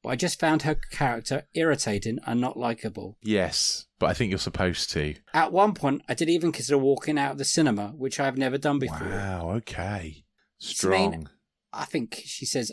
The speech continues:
Speaker 1: I think he's meant to say, "I really didn't like," I think he's left out a word here, 'cause he said,
Speaker 2: Hmm.
Speaker 1: "I really like," oh no, I get what he's saying.
Speaker 2: Yeah, he
Speaker 1: Likes
Speaker 2: really
Speaker 1: Phoebe
Speaker 2: likes Phoebe
Speaker 1: Waller-Bridge.
Speaker 2: Waller-Bridge, doesn't like her character.
Speaker 1: Doesn't like
Speaker 2: But I
Speaker 1: Helena
Speaker 2: think
Speaker 1: the
Speaker 2: that's,
Speaker 1: Brit-
Speaker 2: I think that's the point. You're not supposed to. You're supposed to kind of begrudgingly grow to like her by the end.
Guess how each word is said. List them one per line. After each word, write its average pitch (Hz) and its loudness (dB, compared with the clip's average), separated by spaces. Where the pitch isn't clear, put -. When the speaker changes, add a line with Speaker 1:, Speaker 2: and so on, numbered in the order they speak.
Speaker 1:
I 131 -2
think 160 2
he's 139 0
meant 127 0
to - -2
say, 117 0
"I - -4
really 123 0
didn't 117 0
like," 117 -4
I 101 -12
think - -8
he's 104 -2
left 113 -4
out 110 -2
a - -4
word 110 -2
here, - -4
'cause - -2
he 113 0
said, 151 4
Speaker 2:
Hmm. 139 4
Speaker 1:
"I - 6
really 143 8
like," 143 2
oh 190 6
no, 196 4
I 117 -2
get 147 0
what 139 0
he's 135 2
saying. 104 2
Speaker 2:
Yeah, 135 6
he 98 8
Speaker 1:
Likes 120 6
Speaker 2:
really 147 6
Speaker 1:
Phoebe 135 8
Speaker 2:
likes 135 8
Phoebe 127 6
Speaker 1:
Waller-Bridge. 110 6
Speaker 2:
Waller-Bridge, 92 4
doesn't 101 2
like 98 2
her 87 -2
character. 80 -2
Speaker 1:
Doesn't 135 2
like 131 4
Speaker 2:
But 127 8
I 120 8
Speaker 1:
Helena 135 6
Speaker 2:
think 135 8
Speaker 1:
the 120 4
Speaker 2:
that's, 135 4
Speaker 1:
Brit- - -2
Speaker 2:
I 120 2
think 147 0
that's - 0
the - -4
point. 143 4
You're 113 2
not 127 2
supposed 135 4
to. 78 0
You're 95 -6
supposed - 0
to - -10
kind 110 0
of 98 -2
begrudgingly 110 2
grow 110 4
to - 0
like 85 2
her 87 0
by 85 0
the 90 4
end. 85 0